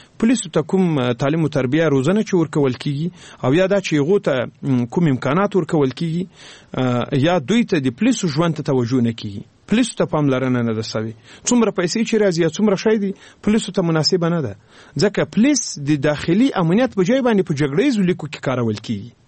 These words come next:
تاسو ډیری پولیس ووینئ، امنیتي پوستې د دوی په هغه ځای کې دي چې هغلته جنګ ده. پولیس د دې لپاره نه دي په نورو دنیا کې. د پولیس تعریف دا نه ده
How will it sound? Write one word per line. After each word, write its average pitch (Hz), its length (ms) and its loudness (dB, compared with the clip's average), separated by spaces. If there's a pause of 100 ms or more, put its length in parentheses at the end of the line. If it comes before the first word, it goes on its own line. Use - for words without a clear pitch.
(340)
تاسو 214 240 0
ډیری 202 320 2
پولیس 262 240 0
ووینئ، 254 240 4
امنیتي 165 400 2
پوستې 185 400 0
د 185 100 0
دوی 226 100 2
په 226 160 0
هغه 208 100 0
ځای 240 180 2
کې 233 140 -2
دي 196 60 0
چې - 100 -4
هغلته 180 280 0
جنګ 180 280 0
ده. 104 120 -12 (720)
پولیس 233 280 2 (520)
د 143 120 -2
دې 247 160 4
لپاره 214 300 2
نه 247 120 4
دي 262 120 0
په 190 120 0
نورو 165 200 2
دنیا 139 260 0
کې. 143 200 0
د 131 120 -4
پولیس 233 200 -2
تعریف 185 240 0
دا 190 180 2
نه 262 120 0
ده 160 220 0